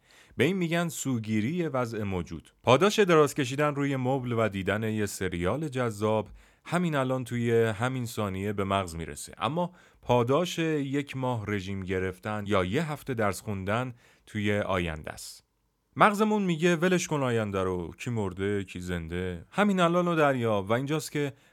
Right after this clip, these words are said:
ما تسلیم لذت‌های زودگذر می‌شیم. دلیل دوم روان رنجوری و اضطرابه.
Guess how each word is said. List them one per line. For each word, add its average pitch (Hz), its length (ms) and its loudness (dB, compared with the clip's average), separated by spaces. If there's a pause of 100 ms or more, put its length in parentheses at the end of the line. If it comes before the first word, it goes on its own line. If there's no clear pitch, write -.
(100)
ما 120 120 2
تسلیم 113 540 -2
لذت‌های 104 920 -2
زودگذر 87 640 -6
می‌شیم. - 240 -16 (720)
دلیل 226 360 4
دوم 175 580 2
روان 120 400 4
رنجوری 107 720 -2
و 151 40 -2
اضطرابه. 90 760 -6